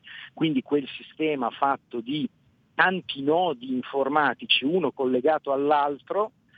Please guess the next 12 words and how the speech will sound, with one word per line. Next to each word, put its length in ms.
che 300
tengono 440
traccia 400
di 140
tutte 240
le 100
transazioni 840
e 60
quindi 420
sanno, 640
quel 220
Bitcoin 720